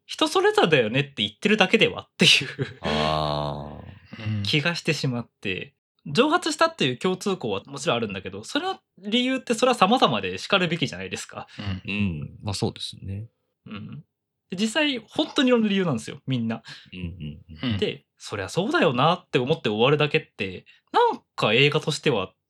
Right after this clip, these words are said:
Speaker 1: どうなのっていう。
Speaker 3: うん。いやー、ドキュメンタリーって意図を持たないと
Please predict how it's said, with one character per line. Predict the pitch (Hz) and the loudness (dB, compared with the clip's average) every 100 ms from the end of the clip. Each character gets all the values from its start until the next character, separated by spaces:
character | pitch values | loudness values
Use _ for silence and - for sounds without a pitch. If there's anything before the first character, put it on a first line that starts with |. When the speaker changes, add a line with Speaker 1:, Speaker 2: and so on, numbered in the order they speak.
| _ | _
Speaker 1:
ど | - 135 | -2 0
う | |
な | 104 | -2
の | 90 | -6
っ | 120 _ | -12 _
て | 175 | 6
い | |
う。 | - - 156 139 - 208 - - _ _ _ - | 6 4 -2 -2 -6 -12 -12 -16 _ _ _ -8
Speaker 3:
う | |
ん。 | 107 | -6
い | 98 107 _ _ _ _ _ _ | -6 -8 _ _ _ _ _ _
や | - 117 113 110 | -4 -2 0 -2
ー、 | 113 | 2
ド | 139 | 2
キ | 139 | 6
ュ | |
メ | 202 | 6
ン | 208 | 6
タ | 160 | 6
リ | 127 | 4
ー | 120 | -2
っ | _ | _
て | - 107 104 113 - _ _ _ _ - | -4 -2 -2 -4 -10 _ _ _ _ -2
意 | 190 | 2
図 | 196 | 4
を | 131 | 4
持 | 123 131 | 2 4
た | 151 | 6
な | - | 6
い | 127 | 4
と | 139 - 156 | 2 4 2